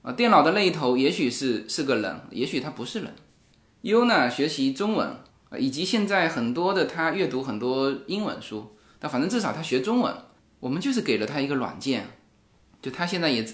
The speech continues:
也能看几百个中文字啊。呃，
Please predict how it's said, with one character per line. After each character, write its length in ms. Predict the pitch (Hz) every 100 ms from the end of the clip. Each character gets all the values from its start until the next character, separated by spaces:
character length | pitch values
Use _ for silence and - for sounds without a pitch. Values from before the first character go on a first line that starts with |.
| -
也 160 | 117
能 140 | 110 135
看 220 | 208 151
几 160 | 131 156
百 180 | 123
个 400 | 202 113 101 - - -
中 160 | 170
文 180 | 170 123
字 340 | 131 196 117 - - -
啊。 280 | 87 - - _
呃， 440 | - 131 131 127